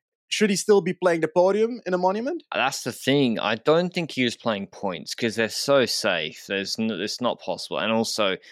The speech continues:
Speaker 2: even if worst case happens, you do a really risky strategy and you and Bala come, like, sixth and eighth, that's still a load of points. So I, it can't be the points thing anymore. I think it's just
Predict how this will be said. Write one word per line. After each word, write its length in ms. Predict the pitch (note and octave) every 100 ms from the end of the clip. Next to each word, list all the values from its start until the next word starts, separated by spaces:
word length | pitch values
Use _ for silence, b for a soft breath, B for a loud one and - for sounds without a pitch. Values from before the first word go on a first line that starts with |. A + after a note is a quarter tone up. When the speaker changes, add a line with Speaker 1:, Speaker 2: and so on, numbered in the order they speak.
| B B _
Speaker 2:
even 260 | B2+ B2 A#2
if 240 | G#2+ - G#2
worst 420 | G#2 G#2+ G#2 -
case 300 | G2 F#2+ -
happens, 680 | G2 F#2 G2 G2 F#2 - -
you 320 | F#2 F#2 G2+
do 140 | G2 G2
a 80 |
really 220 | F#2+ F#2+ F2+
risky 360 | F#2 - F2+
strategy 760 | - G2+ F2+ F2 - F2 D#2 D#2
and 180 | D#2 - G#2
you 140 | G2+
and 160 | F#2+ F2
Bala 300 | F#2 F2+ F2
come, 340 | - F2+ E2
like, 220 | C#2+ -
sixth 440 | - - G#2+ - F#2+
and 140 | - -
eighth, 280 | F#2 - -
that's 180 | F2 -
still 180 | G#2+
a 160 | F2+ D#2+ F2
load 140 | E2
of 120 | D2
points. 320 | - B1 - -
So 260 | E2 - - b b b -
I, 180 | -
it 100 | A#2
can't 460 | - - D3 D3+ C#3+
be 120 | A#2
the 120 | F#2+
points 540 | - - G2 G2+ - -
thing 200 | D#2+ D#2
anymore. 560 | C#2+ D2+ D#2 D#2 B1+ -
I 120 | G#2
think 300 | - D3 D3+
it's 200 | C#3 B2+
just 420 | - G#2 - -